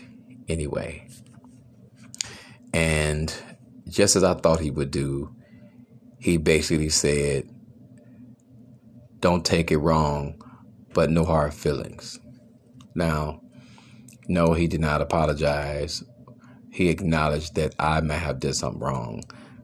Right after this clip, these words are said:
but in no way did he, in turn, apologize. He said, "Apology accepted." So, okay, good. So in the next few weeks after that, I just avoided him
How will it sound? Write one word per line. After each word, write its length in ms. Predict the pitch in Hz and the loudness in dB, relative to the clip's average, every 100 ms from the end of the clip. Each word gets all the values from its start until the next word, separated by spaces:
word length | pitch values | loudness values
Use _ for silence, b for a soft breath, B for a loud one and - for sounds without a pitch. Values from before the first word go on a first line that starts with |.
| - | -4
but 300 | 80 71 - - - - | 2 2 0 -8 -20 -8
in 160 | 85 78 | -4 -2
no 140 | 73 | -2
way 200 | 71 69 | -2 -2
did 140 | 67 - | -2 -4
he, 480 | 76 71 62 - - - - | -4 -4 -6 -10 -20 -16 -8
in 140 | 78 | -6
turn, 340 | - 76 69 - | -4 -4 -4 -8
apologize. 840 | - - 60 - - - - - - - - | -8 -6 -4 -4 -8 -10 -12 -14 -16 -20 -8
He 100 | 82 | -4
said, 340 | - - - - | -2 -4 -6 -16
"Apology 540 | - 82 73 76 - - - | -6 -2 -2 -4 -10 -10 -12
accepted." 480 | - - - - - - - | -8 -8 -8 -12 -16 -20 -12
So, 240 | - 104 98 - - | 0 0 0 -10 -2
okay, 400 | - - 71 - - - - | 0 2 -2 -4 -14 -18 -2
good. 240 | 69 58 - B B B B B B | 0 0 -4 B B B B B B
So 500 | - 117 107 95 90 - - | 0 6 8 8 6 2 -2
in 280 | 87 82 78 | -2 0 0
the 120 | 78 | 2
next 300 | 85 117 120 | 4 4 4
few 240 | - 80 | 4 4
weeks 260 | 78 73 73 - | 4 2 0 -2
after 320 | 78 76 76 | -2 0 0
that, 160 | 76 76 | 0 0
I 140 | 76 | 0
just 380 | 73 76 - - - - | -2 -2 -2 -4 -10 -8
avoided 480 | 82 82 87 87 | -2 4 6 6
him 420 | 80 76 76 78 | 4 -2 -4 -8